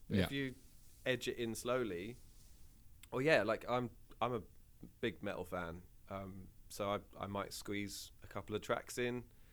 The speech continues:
Speaker 1: if I think, I don't know. Yeah, I might. <laughs> It's a consideration I'm having to make at the moment.
Speaker 2: So, so what, what, what track would you wanna be, s-, s-, if you had to choose, just, your partner says to you, "Okay, darling, you can have one song."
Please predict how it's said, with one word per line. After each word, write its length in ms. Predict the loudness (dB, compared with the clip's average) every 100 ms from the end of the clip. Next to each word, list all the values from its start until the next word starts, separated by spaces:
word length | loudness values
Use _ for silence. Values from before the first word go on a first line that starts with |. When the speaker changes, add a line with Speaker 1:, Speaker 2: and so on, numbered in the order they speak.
| -20 -20 -20 -20 -16 -14
Speaker 1:
if 120 | -12
I 40 |
think, 380 | -2 -2 -2 -8 -16 -18 -18 -20 -20 -20 -20 -18 -16 -16 -16 -12
I 40 |
don't 120 | -6 -4
know. 200 | -2 -4 -8 -18 -18 -6
Yeah, 140 | 2 4
I 20 |
might. 200 | 4 4 2 -4 -4 8
<laughs> 100 | 8 8 2 0 -6 -4
It's 140 | -6 -2
a 20 |
consideration 600 | 0 4 8 8 8 4
I'm 160 | 4 4
having 220 | 2 -2
to 80 | -4
make 200 | -4 -2
at 60 |
the 60 | 0
moment. 320 | 0 0 -2 -8 -16 -18 -20 4
Speaker 2:
So, 180 | 8 10
so 120 | 10
what, 160 | 10 10
what, 160 | 12
what 140 | 10 10
track 280 | 8 8
would 100 | 10
you 80 | 12
wanna 120 | 12
be, 80 | 12
s-, 120 | 10 6
s-, 320 | -4 0 2
if 100 | 8
you 40 | 8
had 60 | 8
to 60 |
choose, 260 | 12 12 12
just, 320 | 8 8 2 -4 -16 -14 -14 0 6
your 80 |
partner 240 | 8 8 8
says 220 | 6 6
to 100 | 6
you, 240 | 8 6 2 -8 -6 4
"Okay, 200 | 8 10
darling, 300 | 8 8 6
you 80 |
can 140 | 8 6
have 160 | 6
one 300 | 6 6 8 6
song." 460 | 6 6 4 0